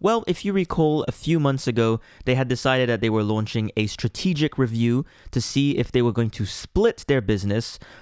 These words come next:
If you know, currently they have two main units. They have the regulated utility group, so that is, you know, normal, regular utilities, and then they had the renewable energy segment.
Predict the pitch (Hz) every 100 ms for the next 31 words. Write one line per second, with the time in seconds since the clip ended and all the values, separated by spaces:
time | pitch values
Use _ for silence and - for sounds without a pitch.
0 | - 98 131 131 127 - 139 127 120 117
1 | 110 101 101 98 - - 151 151 139 110
2 | 113 117 110 98 117 147 - - 101 101
3 | 101 95 95 85 98 107 110 107 98 -
4 | 123 147 147 147 151 - - - - -
5 | - 107 104 101 98 101 95 - - 95
6 | 104 107 104 101 - 95 101 110 107 104
7 | 131 131 139 135 - - 120 127 131 123
8 | 117 113 110 110 127 170 117 101 98 101
9 | 90 98 - 139 104 85 78